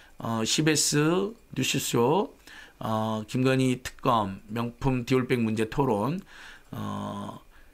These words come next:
시-, 씨비에스 뉴스쇼에도, 어, 세 개의 버전이 올라가 있고, 이마카 티비에 두 개의 쇼츠가 올라가 있습니다.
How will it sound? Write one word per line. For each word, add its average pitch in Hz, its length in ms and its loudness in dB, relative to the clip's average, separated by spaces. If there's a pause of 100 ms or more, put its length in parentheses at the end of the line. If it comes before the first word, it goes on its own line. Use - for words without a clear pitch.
(260)
시-, - 260 -6
씨비에스 170 520 4
뉴스쇼에도, 160 960 2 (480)
어, 113 300 -6 (240)
세 233 360 4
개의 226 320 4
버전이 139 320 4
올라가 110 320 4
있고, 113 560 -2 (200)
이마카 156 420 2
티비에 151 360 0
두 135 180 2
개의 160 480 4
쇼츠가 - 380 -4
올라가 104 200 0
있습니다. 101 520 -8